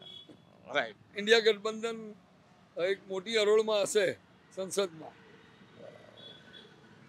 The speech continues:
Speaker 1: હોવું જોઈએ એવું મારું પર્સનલી મંતવ્ય છે. હું વો-, અ, વોટ તો મોદી સરકારને જ આપું છું, પણ જોડે જોડે એમનો આલોચક બી છું, એકલો પ્રશંસક નથી.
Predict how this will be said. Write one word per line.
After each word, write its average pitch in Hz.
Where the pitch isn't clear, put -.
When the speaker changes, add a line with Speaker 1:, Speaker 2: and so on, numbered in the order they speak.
Speaker 1:
હોવું 254
જોઈએ 208
એવું 208
મારું 196
પર્સનલી 180
મંતવ્ય 135
છે. 113
હું 196
વો-, 190
અ, 170
વોટ 202
તો 247
મોદી 214
સરકારને 226
જ 208
આપું 156
છું, 202
પણ 214
જોડે 202
જોડે 233
એમનો 233
આલોચક 202
બી 185
છું, 104
એકલો 202
પ્રશંસક 202
નથી. 131